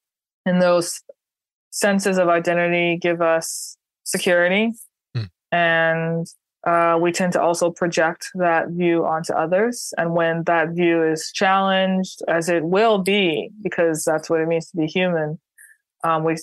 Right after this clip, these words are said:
Speaker 1: tend to fall into insecurity, and we don't know what to do with insecurity. And oftentimes we will fall into defense mechanisms or utilize defense mechanisms like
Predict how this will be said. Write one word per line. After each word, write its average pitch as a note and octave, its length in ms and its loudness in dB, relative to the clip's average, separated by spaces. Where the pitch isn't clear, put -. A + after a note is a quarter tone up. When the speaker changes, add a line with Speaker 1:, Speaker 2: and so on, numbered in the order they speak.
Speaker 1:
tend F#3 240 0
to F3+ 100 -2
fall F3 340 2
into D#3+ 240 -2
insecurity, F3 840 0
and E3+ 120 0
we E3 80 -2
don't D#3+ 200 -2
know D#3 120 0
what D#3+ 200 -2
to - 100 -10
do G#3 260 2
with G#3+ 160 2
insecurity. G3+ 840 0
And F3+ 300 -2
oftentimes F3 720 -2
we E3 440 0
will E3+ 120 -2
fall E3 380 2
into D#3+ 560 -2
defense F#3 500 -2
mechanisms E3+ 880 -2
or E3 160 -4
utilize F3+ 560 2
defense F3 380 -4
mechanisms E3+ 840 -2
like G#2+ 180 -2